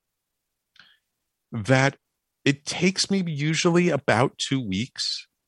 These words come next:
or somewhere in between, seven to ten days, seven to fourteen days, somewhere in between there. And then suddenly I start waking up a little bit earlier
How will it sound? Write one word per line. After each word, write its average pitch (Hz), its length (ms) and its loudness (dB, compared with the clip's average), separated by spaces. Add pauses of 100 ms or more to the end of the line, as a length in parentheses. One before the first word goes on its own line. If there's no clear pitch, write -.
(160)
or - 80 -16
somewhere 160 420 4
in 151 120 4
between, 143 760 0
seven 139 540 0
to 147 100 -4
ten 135 320 0
days, 131 460 2
seven 123 240 0
to - 60 -12
fourteen 127 440 -2
days, 107 280 2
somewhere 131 240 0
in 135 60 2
between 95 360 -4
there. 107 260 0 (1040)
And 151 140 6
then 156 160 4
suddenly 180 500 4
I 127 100 4
start 135 340 0
waking 120 480 -2
up 147 200 0
a - 60 -4
little 120 240 2
bit 110 160 0
earlier 107 480 0